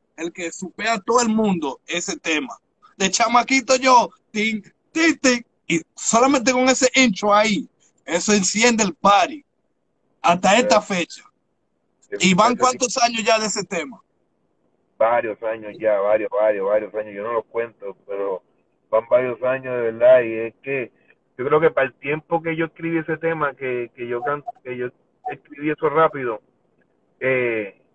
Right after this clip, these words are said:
Speaker 2: yo no, yo estaba bien envuelto, eh, con mis amistades en la calle, en los caseríos, ¿tú me entiendes? Estaba como que todos los días en eso.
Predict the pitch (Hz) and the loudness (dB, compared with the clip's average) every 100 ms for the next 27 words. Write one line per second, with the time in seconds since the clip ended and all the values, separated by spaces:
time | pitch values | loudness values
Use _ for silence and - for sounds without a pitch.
0 | _ _ _ _ _ _ _ - 127 135 | _ _ _ _ _ _ _ 0 4 6
1 | 147 151 151 131 _ - 123 - 143 143 | 4 4 0 -2 _ -12 -10 2 4 4
2 | 135 _ _ 135 147 143 127 123 131 - | 2 _ _ -12 -6 -8 -4 -2 -2 -2
3 | 127 120 113 104 98 - _ _ _ _ | 0 2 2 0 -4 -10 _ _ _ _
4 | _ _ _ _ _ 110 107 104 98 _ | _ _ _ _ _ -12 -10 -10 -14 _
5 | 113 113 107 110 107 - - 113 123 123 | -14 -10 -6 -4 -6 -12 -2 2 4 4
6 | 117 113 110 104 95 104 110 110 110 110 | 4 0 0 -6 -2 0 2 2 0 -4
7 | 104 104 - _ _ _ _ 104 104 - | -12 -12 -18 _ _ _ _ -6 -6 -4
8 | 95 - 98 104 110 110 107 101 120 131 | -6 -4 -6 -10 -14 -10 -10 -8 -10 -8
9 | 139 120 101 90 104 113 117 110 104 98 | -8 -8 -14 -2 2 2 -2 -14 -12 -8
10 | 104 113 120 110 - 123 120 113 110 123 | -4 -2 -2 -6 -8 -4 -4 -4 -10 -10
11 | 113 98 | -10 -12